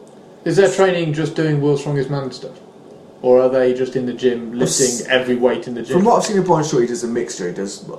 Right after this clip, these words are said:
Speaker 2: like, I've seen him do bench squats, uh, just normal deadlifts, deadlifts with, um, weight on the bars and then bands attached to the ends of the bars. So, uh,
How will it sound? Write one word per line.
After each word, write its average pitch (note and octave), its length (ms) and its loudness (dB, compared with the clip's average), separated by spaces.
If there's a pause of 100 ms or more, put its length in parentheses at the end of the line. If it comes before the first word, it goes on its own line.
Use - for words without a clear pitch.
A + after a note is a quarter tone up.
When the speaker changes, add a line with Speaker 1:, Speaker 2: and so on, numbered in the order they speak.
Speaker 2:
like, F2+ 280 -8 (260)
I've - 140 -8
seen A2 200 -8
him - 40 -6
do F#2+ 120 -6
bench B2 320 -4
squats, - 760 -4
uh, F#2+ 460 -6 (100)
just - 240 -14
normal G#2+ 240 -6
deadlifts, A#2+ 400 -4 (280)
deadlifts - 480 0
with, A#2 260 -4 (260)
um, A2 560 -6
weight C3 240 2
on - 80 -4
the B2+ 60 -6
bars G#2+ 480 0
and A#2 100 -8
then A2 200 -8 (100)
bands A#2+ 560 -2
attached - 460 -10
to - 120 -14
the G#2 280 -4
ends A2+ 240 -8
of F#2+ 100 -10
the G2 60 -10
bars. F#2+ 400 -4 (180)
So, B2 160 -4
uh, G#2 220 -6